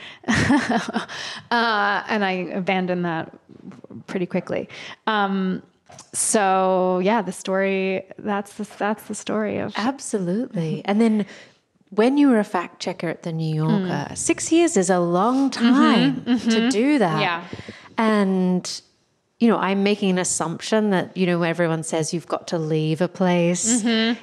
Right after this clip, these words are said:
Speaker 2: for them to really
Speaker 1: Yes, I think
Speaker 2: understand
Speaker 1: that's
Speaker 2: that
Speaker 1: true.
Speaker 2: you've grown up
Speaker 1: Yeah.
Speaker 2: and developed so much,
Speaker 1: Yeah.
Speaker 2: especially when you're in your twenties. Um, you know, you,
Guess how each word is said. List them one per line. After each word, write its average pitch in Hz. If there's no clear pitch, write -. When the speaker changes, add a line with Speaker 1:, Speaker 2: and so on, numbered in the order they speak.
Speaker 2:
for -
them 180
to 185
really 165
Speaker 1:
Yes, 196
I 190
think 175
Speaker 2:
understand 175
Speaker 1:
that's 185
Speaker 2:
that 175
Speaker 1:
true. 185
Speaker 2:
you've 185
grown 165
up 233
Speaker 1:
Yeah. 202
Speaker 2:
and 175
developed 160
so 220
much, 247
Speaker 1:
Yeah. 180
Speaker 2:
especially 196
when 165
you're 156
in 156
your 156
twenties. 160
Um, 156
you 208
know, 190
you, 160